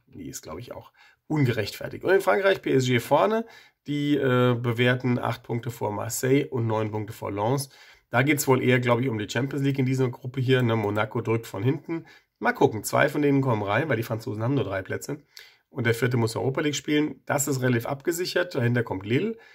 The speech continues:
dann kommt Rennes noch mit Chancen, Olympique Lyon.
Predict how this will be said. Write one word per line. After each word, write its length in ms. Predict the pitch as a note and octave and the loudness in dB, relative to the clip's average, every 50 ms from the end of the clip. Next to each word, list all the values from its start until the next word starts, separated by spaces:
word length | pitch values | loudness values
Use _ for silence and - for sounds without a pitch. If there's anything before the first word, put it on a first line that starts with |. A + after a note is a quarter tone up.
| _ _ _ _ _ | _ _ _ _ _
dann 240 | - A#2 A#2 A#2+ - | 0 0 2 2 2
kommt 340 | - A2 G2+ G2 G2 - - - | 0 0 0 0 -4 -8 -10 -8
Rennes 640 | G#2+ G#2+ G#2+ G#2+ G#2+ A2+ A#2+ C3+ D#3 F3 F#3+ F#3+ - _ _ _ _ _ _ _ | -8 -6 -4 0 2 4 4 4 4 2 -2 -4 -8 _ _ _ _ _ _ _
noch 200 | C#3+ C3+ C#3 D3 | -4 -2 -2 0
mit 160 | D#3 D3 C#3+ | -2 -2 -2
Chancen, 500 | - D3+ D3 D3+ D#3 D3 - D#3+ E3 - - _ - | 0 0 0 2 0 0 -2 -4 -6 -8 -10 _ -6
Olympique 500 | B2 A#2+ A#2+ B2+ C3+ C3+ C#3+ C3 - B2 | -2 2 2 2 2 2 0 0 0 -2
Lyon. 440 | A#2+ A2 A2+ A2+ C3 E3 F3+ - | 0 2 2 2 2 2 0 -2